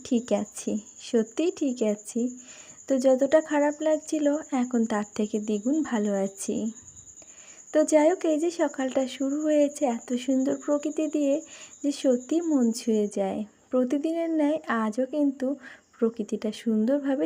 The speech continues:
সেজে উঠেছে। আর এইভাবে প্রকৃতিটা বেশ আর কতদিন চলবে জানি না, তবে এই প্রকৃতি যেন মনে হয় সবসময় পাশে থাকুক আর মনটা ছুঁয়ে যাক।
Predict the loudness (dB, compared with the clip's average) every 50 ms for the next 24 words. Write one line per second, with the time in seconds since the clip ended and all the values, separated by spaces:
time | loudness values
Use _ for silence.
0 | -2 0 2 2 4 4 2 0 0 0 -2 -2 -4 -4 -4 -6 -8 -6 -6 -4
1 | -6 -8 -10 _ _ _ _ _ _ -20 -20 -20 -20 -20 -20 -20 -8 -2 0 0
2 | 0 2 2 2 4 4 4 4 2 2 0 -2 -2 0 0 0 0 0 -2 -2
3 | -2 -2 -2 -2 -4 -4 -6 -4 0 0 0 0 0 0 -2 0 0 0 0 0
4 | 0 -2 -4 -2 0 0 0 0 2 2 2 4 4 2 0 0 0 0 0 2
5 | 2 4 4 4 4 4 2 -4 -10 _ -20 -20 -20 _ _ _ 0 2 4 4
6 | 4 2 0 2 0 0 0 0 0 0 0 -2 -4 -6 -4 -2 -2 0 0 0
7 | 2 2 2 2 2 2 2 2 0 0 0 -2 -2 -2 -2 -4 -4 -6 -6 -6
8 | -6 -4 -2 0 2 2 0 0 0 -2 -2 -2 -2 -2 -4 -6 -6 -8 -10 -8
9 | -8 -8 -8 -10 -10 -8 -4 -2 0 0 0 0 0 -2 -2 -4 -4 -4 -4 -2
10 | 0 0 0 0 -2 -4 -4 -6 -4 -6 -6